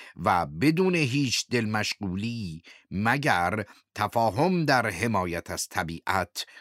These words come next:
متوسل می‌شود. کمیته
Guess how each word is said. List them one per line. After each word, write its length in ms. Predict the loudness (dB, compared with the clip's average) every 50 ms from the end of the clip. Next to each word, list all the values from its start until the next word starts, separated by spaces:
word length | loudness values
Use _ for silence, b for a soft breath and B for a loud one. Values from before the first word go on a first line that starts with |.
| B -8
متوسل 680 | -8 -8 -8 -10 -12 -8 -4 -4 -4 -4 -4 -8 -12 -16
می‌شود. 480 | -12 -8 -8 -8 -8 -10 -16 -20 _ _ _ _ _ _ _ _ _ _ _ _ _ _
کمیته 540 | -8 -4 -4 -4 -4 -2 0 2 2 2 0